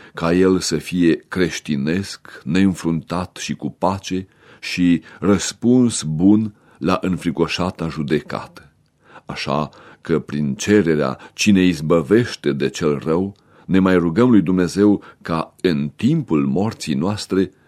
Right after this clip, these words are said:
să alunge de la noi toată bântuiala vrăjmașului sufletului nostru și să ne ferească de înfricoșarea diavolului, de munca de veci a iadului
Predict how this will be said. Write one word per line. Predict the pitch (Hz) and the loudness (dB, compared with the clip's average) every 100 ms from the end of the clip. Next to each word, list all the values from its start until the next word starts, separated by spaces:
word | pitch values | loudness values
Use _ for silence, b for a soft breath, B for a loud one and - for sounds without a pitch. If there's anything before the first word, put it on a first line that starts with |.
| b b | b b
să | - 101 | 0 0
alunge | - 95 120 143 120 87 | 2 0 0 0 2 2
de | 82 | 2
la | 85 | 2
noi | 87 98 90 _ | 2 2 0 _
toată | 110 117 107 | -8 -4 -2
bântuiala | 90 92 85 85 92 92 87 | 0 0 0 -2 -2 -2 -4
vrăjmașului | 80 87 78 92 82 73 69 67 69 | -2 -2 -2 -2 -2 -4 -8 -6 -6
sufletului | 67 - 82 85 78 80 87 | -8 -8 -2 -2 -2 0 0
nostru | 87 67 - - 50 - _ B B B | 2 -2 -4 -16 -18 -20 _ B B B
și | - 78 78 73 - B B | -10 -2 0 0 -4 B B
să | - | -2
ne | 87 | -2
ferească | 85 80 82 95 - 87 85 b b b | 0 0 0 0 -2 0 0 b b b
de | 85 | -2
înfricoșarea | 87 85 87 82 - 98 98 | -2 -2 -2 -2 0 0 0
diavolului, | 90 80 104 104 85 65 67 64 62 62 b b b | 0 0 0 2 -2 0 0 -2 -6 -10 b b b
de | 82 85 | -2 2
munca | 92 101 95 82 | 4 2 2 -2
de | 80 | -2
veci | 78 87 - | -2 -4 -6
a | 80 | -4
iadului | 76 85 92 85 85 80 | -2 -2 -2 -2 0 -2